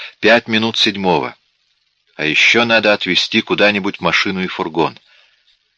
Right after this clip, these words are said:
Он подошёл к мертвецу, взял его за ноги и потащил к яме. Рэнди отвернулся и закрыл лицо руками. Гарри скинул тело в яму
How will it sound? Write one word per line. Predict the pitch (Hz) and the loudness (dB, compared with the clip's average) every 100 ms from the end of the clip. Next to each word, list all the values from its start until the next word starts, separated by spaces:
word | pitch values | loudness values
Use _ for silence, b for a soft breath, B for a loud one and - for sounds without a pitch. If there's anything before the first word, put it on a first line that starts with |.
| _ | _
Он | 101 98 | -4 0
подошёл | 92 87 104 90 | 2 2 2 0
к | 87 | 0
мертвецу, | 78 - 80 - 123 147 - _ b b b b | -2 0 0 2 2 2 -2 _ b b b b
взял | 78 87 80 | -2 2 2
его | 76 73 | 2 0
за | 67 95 127 | 2 2 0
ноги | 123 123 - - | -2 -4 -6 -8
и | 95 | -6
потащил | - 107 101 - 90 | -4 -2 0 0 0
к | - | -4
яме. | - 71 64 - _ _ _ _ _ _ _ b b | -4 -4 -4 -12 _ _ _ _ _ _ _ b b
Рэнди | 98 98 107 92 85 | 0 4 4 4 2
отвернулся | 80 - 82 82 123 123 - 120 | 2 2 2 4 2 2 2 2
и | - 92 | 0 -2
закрыл | - 80 - 98 | 0 0 2 2
лицо | 95 90 - 85 | 2 0 0 0
руками. | 80 - 78 65 - _ _ _ _ _ _ _ _ _ - | -2 -4 -4 -6 -10 _ _ _ _ _ _ _ _ _ -10
Гарри | 82 117 135 127 | 0 4 4 4
скинул | - - 135 117 | 2 2 2 2
тело | 113 113 107 95 | 2 2 2 2
в | |
яму | 78 82 73 65 | 2 2 0 -6